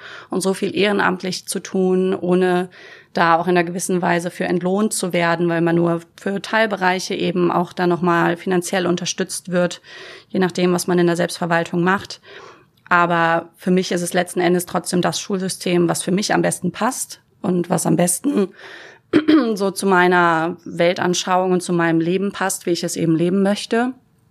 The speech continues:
Aber es gibt definitiv Sachen, die ich einfach nicht, wo ich nicht komplett dahinter stehe und wo ich auch sehr dafür bin, das in die Moderne zu bringen. Ich meine, das ist auch so mein,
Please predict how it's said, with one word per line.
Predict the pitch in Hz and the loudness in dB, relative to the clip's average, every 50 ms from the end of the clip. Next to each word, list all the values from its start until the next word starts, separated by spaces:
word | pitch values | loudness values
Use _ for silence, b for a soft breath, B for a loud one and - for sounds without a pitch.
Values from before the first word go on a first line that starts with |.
| - _ _ _ _ _ - - - - | -20 _ _ _ _ _ -20 -14 -8 -6
Aber | 175 214 175 | 0 0 2
es | 165 160 - | 2 2 0
gibt | - 165 - | -4 -4 -4
definitiv | 196 180 - 185 180 175 - 208 202 - | -2 0 2 2 2 2 0 -4 -6 -2
Sachen, | - - 190 - 208 202 202 190 - _ - | -2 -2 -2 0 -2 -2 -2 -4 -8 _ -12
die | - 220 | -8 -8
ich | 214 214 - | -8 -6 -6
einfach | - - 202 - 214 - | -6 -6 -6 -6 -8 -6
nicht, | 202 208 202 - - - B B B B B B B B B B B B B B B | -6 -6 -4 -4 -6 -8 B B B B B B B B B B B B B B B
wo | - 202 | 2 2
ich | 202 202 - | 2 4 4
nicht | 208 202 - | 2 2 2
komplett | - 208 202 202 196 196 190 - - - | 0 0 0 2 2 0 0 -2 -2 -2
dahinter | 175 185 208 214 220 208 | 0 0 0 0 -2 -4
stehe | - - - 196 196 190 185 | -4 -2 -2 0 2 2 2
und | 180 185 175 | 0 0 -2
wo | 190 185 | -4 -4
ich | 180 202 | -4 -4
auch | 185 | -2
sehr | 156 - 185 | 0 0 0
dafür | 180 185 180 - - 214 208 | 0 0 -2 -2 -2 0 0
bin, | 185 202 190 196 196 196 190 196 185 | 2 2 2 2 2 2 2 0 0
das | - 196 180 - - - - - | -2 -4 -4 -2 -4 -6 -8 -4
in | - 196 202 | 0 0 2
die | 214 208 | 4 4
Moderne | 208 208 202 180 196 190 214 226 226 196 - | 2 2 0 0 0 2 2 2 0 0 -2
zu | - - 185 | -4 -6 -6
bringen. | 165 170 175 175 175 | -2 0 2 4 4
Ich | 180 175 | 2 2
meine, | 190 180 180 | 2 2 2
das | 175 175 - - | 2 0 -4 -6
ist | - - | -8 -10
auch | 190 - | -10 -8
so | - - 190 | -4 -2 0
mein, | 185 185 180 180 185 180 180 185 185 | 0 2 2 2 2 2 0 0 -2